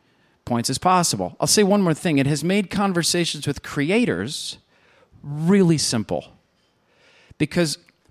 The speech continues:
you can rest assured that at some point in the conversation, the point will come up, "Well, how, how are we gonna distribute? Like, we're, I'm Will Ferrell. Let's hang with him for a second. Like,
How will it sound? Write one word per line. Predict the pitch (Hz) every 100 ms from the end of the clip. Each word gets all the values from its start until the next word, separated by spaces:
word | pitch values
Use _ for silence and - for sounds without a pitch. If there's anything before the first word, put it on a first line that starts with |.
| _ _ _ _ _ _ _ _ _ _ -
you | 175
can | 185
rest | 175 208 240
assured | 202 - 202 180
that | 160
at | 151
some | 190 196
point | 202 190
in |
the | 160
conversation, | 165 151 139 135 156 156 135 113 123 -
the | 160
point | 143 190 -
will | 185
come | - 170
up, | 156
"Well, | 143
how, | - 196 -
how | - 190 208
are |
we | 214
gonna | 185 147
distribute? | 139 - 233 165
Like, | 127 135
we're, | 208 - - - -
I'm | 175 180
Will | 175
Ferrell. | 147 - 131 104
Let's | 104 101
hang | 139 147 143
with | 131
him | 139 127
for | 113
a | 110
second. | 107 101 123
Like, | 127